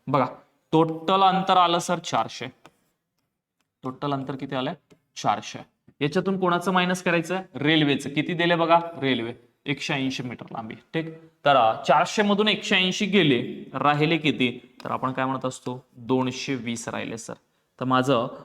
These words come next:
माझं प्लॅटफॉर्म, प्लॅटफॉर्म, प्लॅटफॉर्म किती असेल?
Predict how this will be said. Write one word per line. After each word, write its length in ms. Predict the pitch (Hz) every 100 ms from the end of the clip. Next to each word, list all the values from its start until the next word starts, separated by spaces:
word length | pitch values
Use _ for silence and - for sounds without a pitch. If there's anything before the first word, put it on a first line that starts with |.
| _
माझं 400 | 131 127 123 120 123 - -
प्लॅटफॉर्म, 560 | 147 143 143 - 139 110 - - _ - - _ _ _ -
प्लॅटफॉर्म, 960 | 135 135 151 156 151 - 123 117 113 101 - _ _ _ _ _ _ _ _ _ _ _ _ _ _ _ _ _ _ _ _ _ _ _ _
प्लॅटफॉर्म 460 | 123 120 - 139 135
किती 180 | 131 131
असेल? 260 | 127 143